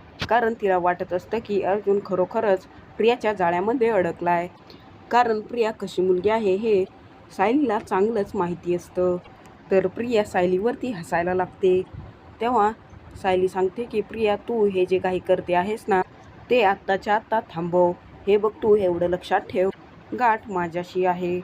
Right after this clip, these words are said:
प्रिया तरीही मूर्खासारखं सायलीवरती हसतच असते. सायलीला काही सुचतच नाही. तेव्हा प्रिया सांगते की, "सायली, तुला आठवतंय का मागच्या वेळेला याच रूममध्ये, याच वेळी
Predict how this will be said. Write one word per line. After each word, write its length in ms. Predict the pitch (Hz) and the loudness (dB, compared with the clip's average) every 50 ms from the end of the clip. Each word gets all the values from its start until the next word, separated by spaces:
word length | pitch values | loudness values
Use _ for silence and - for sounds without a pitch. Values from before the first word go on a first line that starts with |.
| - - - - - - - - - - | -10 -16 -20 -20 -20 -20 -20 -16 -8 -6
प्रिया 280 | 220 233 240 226 214 220 - - | -4 0 2 2 0 0 0 0
तरीही 320 | 202 190 208 226 240 220 | 2 2 2 2 2 0
मूर्खासारखं 720 | 220 226 208 190 175 - 180 180 185 - 214 226 - - 208 | 0 2 2 0 0 -2 -8 -8 -4 -2 -2 -2 -2 -4 -6
सायलीवरती 720 | 208 - 190 175 175 175 180 190 208 233 240 233 - 226 | -6 -2 -2 0 2 2 2 2 2 0 -2 -2 -4 -6
हसतच 480 | 202 180 175 - 175 170 - 180 175 180 | -6 -6 -8 -8 -8 -4 -4 -4 -2 -2
असते. 420 | 180 180 - - 185 180 185 180 185 - - - - - - - - - - | -6 -6 -6 -4 -2 0 0 0 -4 -6 -14 -20 -20 -20 -20 -20 -20 -14 -6
सायलीला 380 | - 190 196 220 247 240 214 - | 0 0 0 0 0 0 0 0
काही 260 | - - 247 262 240 233 | 0 -2 -4 -4 -6 -8
सुचतच 460 | - 196 180 185 185 175 190 185 - - | -8 -10 -8 -8 -6 -6 -6 -6 -4 -4
नाही. 280 | 185 190 190 180 175 180 - | -4 -2 -2 -2 -2 -2 -2
तेव्हा 220 | 202 214 226 202 190 | -4 -2 0 0 0
प्रिया 300 | 190 - 196 170 170 175 | -2 -4 -6 -6 -6 -8
सांगते 360 | - 170 170 180 180 - 220 | -6 -6 -6 -6 -6 -6 -8
की, 260 | 226 - 220 185 185 190 - - - - - - - - - - | -8 -4 -2 -2 -2 -2 -4 -10 -20 -20 -20 -20 -20 -16 -8 -2
"सायली, 400 | 208 220 240 233 226 202 196 220 233 - - - - - - - - - - - - - - | 0 0 0 0 0 0 0 -2 -4 -8 -20 -20 -20 -20 -20 -20 -20 -20 -20 -20 -12 -6 -2
तुला 160 | 233 233 - | 0 2 2
आठवतंय 500 | 190 185 175 - 202 190 185 - 233 240 | 2 2 0 -4 -6 -6 -6 -4 -4 -4
का 200 | 240 226 202 208 | -2 -2 -2 -2
मागच्या 420 | 208 185 170 165 - - 180 170 | -2 -4 -6 -8 -8 -6 -6 -2
वेळेला 420 | 180 202 226 240 226 208 185 180 196 - - - - - - - - | -2 0 0 0 0 2 2 0 0 -4 -10 -20 -20 -20 -14 -6 0
याच 300 | 185 185 185 180 - 202 | 2 2 2 0 0 -2
रूममध्ये, 560 | 196 202 214 220 240 240 214 214 196 196 190 | -2 -2 0 0 -2 0 2 2 2 4 4
याच 280 | 180 170 175 175 - - | 4 2 2 0 -2 0
वेळी 320 | 226 240 240 202 190 190 | 0 2 2 4 2 2